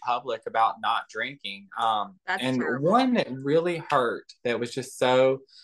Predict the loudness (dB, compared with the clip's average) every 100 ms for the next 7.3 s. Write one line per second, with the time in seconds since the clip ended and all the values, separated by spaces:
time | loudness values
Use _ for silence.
0 | -20 _ -2 2 2 2 0 2 2 4
1 | 0 2 2 2 2 -2 0 0 2 0
2 | -4 -8 -2 0 0 -2 -4 -4 -6 -6
3 | -4 -2 -2 -2 -6 -4 0 0 -4 _
4 | _ _ -12 -10 -2 0 2 4 6 4
5 | 4 2 2 0 -4 -6 -2 0 0 -2
6 | -2 0 -2 -2 -2 -2 -4 0 2 4
7 | 2 0